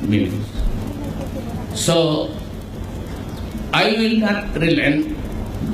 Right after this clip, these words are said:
The campaign will be continuous and I will be, as, as I have said in the campaign rallies all over the country,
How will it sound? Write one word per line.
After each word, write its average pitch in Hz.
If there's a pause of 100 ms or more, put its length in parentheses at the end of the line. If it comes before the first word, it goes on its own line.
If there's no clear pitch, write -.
(760)
The 208
campaign 214
will 185
be 175 (100)
continuous 127 (1400)
and 180
I 170
will 156
be, 127
as, -
as 135
I 165 (100)
have 143
said 151
in 139
the 135
campaign 131 (960)
rallies 170
all 147
over 156
the 135
country, 139